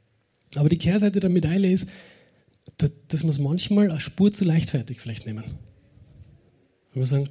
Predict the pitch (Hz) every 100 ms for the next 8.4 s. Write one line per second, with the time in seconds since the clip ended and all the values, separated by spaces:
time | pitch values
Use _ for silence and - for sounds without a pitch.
0 | - - - _ _ _ _ _ _ _
1 | _ _ _ _ - 104 120 135 - _
2 | _ _ - - - 123 - 135 156 -
3 | 110 101 - - - - - - - -
4 | _ _ - _ _ _ _ _ _ _
5 | _ _ _ _ _ _ _ _ _ -
6 | 151 143 131 147 143 131 156 135 156 143
7 | 139 147 156 196 160 143 127 139 - 110
8 | - 120 -